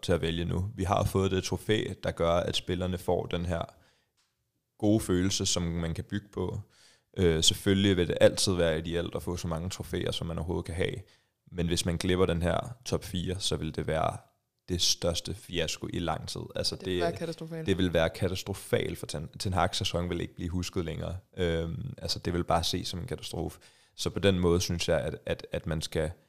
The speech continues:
Speaker 1: selvfølgelig skal vi gå efter F A Cuppen, men, men der bliver også nødt til at snart at være nogle forbehold for Ten Hag, hvis han skal være sikker på, at den, nu skal vi altså gå ud og cementere vores s-, plads i den her, øh, top fire.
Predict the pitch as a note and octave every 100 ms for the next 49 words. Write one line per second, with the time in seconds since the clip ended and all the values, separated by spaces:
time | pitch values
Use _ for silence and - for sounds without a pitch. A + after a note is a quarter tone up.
0 | _ _ _ - - G2+ G#2 F2+ E2 G2+
1 | E2+ D#2+ C2 E2 F2 - E2 E2+ E2 E2
2 | E2 D#2+ D#2+ D#2 E2+ - G#2 F2 - E2
3 | E2 - E2+ E2 D#2+ D#2+ E2 E2 - E2+
4 | E2+ F2+ E2 - - D#2 - D#2 E2+ -
5 | D#2 E2 - E2 - - E2+ - E2+ E2+
6 | E2 E2 E2 F2+ F#2 - E2+ D2+ E2 F2
7 | F2 - - E2 E2 G2+ F2 E2 C#2+ C#2+
8 | - - - _ - - - - E2+ E2
9 | - E2+ E2 E2 - E2 D#2 D2 - -
10 | - F2 - F#2+ F2 E2+